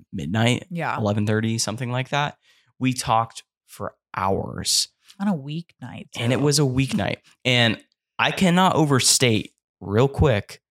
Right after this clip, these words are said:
Speaker 1: how much this girl loves sleep.
Speaker 2: Oh my God. It's, like, my favorite thing.
Speaker 1: So that's how I know she loves me and loves me the most
Speaker 2: <laughs>
Speaker 1: because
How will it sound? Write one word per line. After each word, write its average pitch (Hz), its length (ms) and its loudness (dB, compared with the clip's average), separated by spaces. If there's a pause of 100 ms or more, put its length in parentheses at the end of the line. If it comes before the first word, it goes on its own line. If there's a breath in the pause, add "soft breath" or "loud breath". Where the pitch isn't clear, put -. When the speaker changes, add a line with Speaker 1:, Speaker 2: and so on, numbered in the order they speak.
(140)
Speaker 1:
how 127 180 2
much 117 240 4
this 107 200 2
girl 107 440 2
loves 101 360 2
sleep. - 540 2
Speaker 2:
Oh 180 100 -8
my 156 140 -8
God. 127 320 -4 (140)
It's, - 140 -8
like, 165 140 -6
my 160 140 -6
favorite 127 340 -8
thing. 170 200 -12 (360)
Speaker 1:
So 120 640 6 (760)
that's 120 240 2
how 143 180 4
I 135 100 4
know 131 160 6
she 117 200 2
loves 107 300 4
me 110 300 4 (100)
and 113 160 2
loves 110 260 4
me 113 160 6
the 117 80 4
most 107 600 2
Speaker 2:
<laughs> - 0 -
Speaker 1:
because 107 560 2